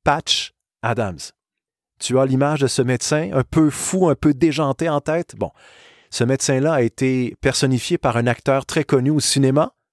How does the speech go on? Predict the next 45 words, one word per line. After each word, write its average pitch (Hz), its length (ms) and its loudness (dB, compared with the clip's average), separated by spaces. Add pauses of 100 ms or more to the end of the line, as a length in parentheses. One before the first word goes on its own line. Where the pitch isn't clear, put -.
(140)
ouais, 104 220 -2 (240)
Robin 117 460 0 (120)
Williams, 110 600 -4 (380)
qui 135 120 0
nous 120 200 0
a 113 40 0
quittés - 260 -4
beaucoup 117 220 -10
trop 110 200 -2
tôt, 135 200 0
mais 131 280 2 (500)
qui 139 140 2
a 131 60 2
dit 147 120 -2
une 165 80 0
phrase 160 340 -2
qui - 140 -8
va 113 80 2
me 110 80 -2
résonner 120 320 0
en 120 100 0
tête 139 340 -2
pour - 240 -4
toute - 220 -4
ma 107 140 -2
vie. 76 240 -16 (580)
Robin 147 300 2
Williams 151 420 2
a 127 60 4
dit, « 131 260 -2 (880)
On 117 120 0
ne 113 40 -2
se - 140 -2
voit 131 300 0
attribuer 117 500 -2
qu'une 110 220 -4
petite - 560 -4
étincelle 160 500 0
de 160 100 2
folie. 107 440 -4 (520)
Le 113 140 2
défi, 131 460 -2 (180)
il 113 140 0
ne 110 100 2
faut - 380 0